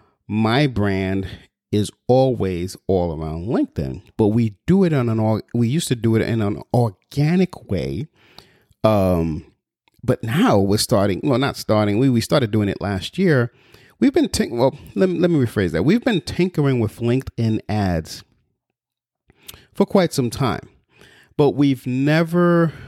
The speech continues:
felt comfortable enough to add it to one of our service offerings as a, as a, as a service offering, because it cost us so much more money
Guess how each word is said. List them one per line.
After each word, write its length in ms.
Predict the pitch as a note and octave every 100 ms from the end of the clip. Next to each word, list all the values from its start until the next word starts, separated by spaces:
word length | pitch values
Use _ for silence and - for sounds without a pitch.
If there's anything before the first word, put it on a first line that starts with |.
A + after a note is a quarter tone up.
| -
felt 440 | - D3 C3+ -
comfortable 920 | - - E3 D#3+ C#3+ - A#2+ G#2 G2
enough 520 | G2 F#2 F#2+ F#2+ - - _ _ _ _ _ _
to 720 | - - B2 A#2 A2+ A2 A2 F2+ _ _ _ -
add 320 | A#2+ C3+ B2
it 240 | G#2 -
to 600 | - B2+ A2+ A2 G#2 G2 D2
one 340 | G#2 G#2 A2+
of 140 | G#2 -
our 240 | - G2 F2
service 460 | - G#3+ C4 C#3 A#2
offerings 500 | G2+ - G2+ G2+ F#2+
as 180 | G2
a, 180 | F#2+ F2
as 180 | G#2 G2
a, 240 | F#2+ F#2 -
as 140 | - F#2
a 40 |
service 360 | - G#3 D#3+ A#2
offering, 460 | F#2+ F#2 F#2 F#2+ - - - - - _ _ -
because 640 | D3 - E3 E3+ D#3+ C#3 - _ _
it 200 | C3+ B2
cost 520 | - - D3+ G3 - F3+
us 140 | C3+
so 520 | - - D3 D#3+ F#3
much 640 | F3 D3+ D#3 - - - -
more 400 | B2+ A#2+ C3+ C3
money 680 | A#2 G#2 G#2 C#3 G#2+ D#2